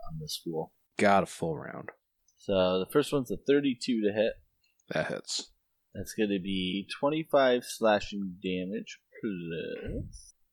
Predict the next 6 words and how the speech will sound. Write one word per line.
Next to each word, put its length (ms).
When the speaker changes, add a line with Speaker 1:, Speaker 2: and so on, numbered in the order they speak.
Speaker 1:
uh, 540
Speaker 2:
<laughs> 0
Speaker 1:
six 840
fire 360
damage, 680
five 340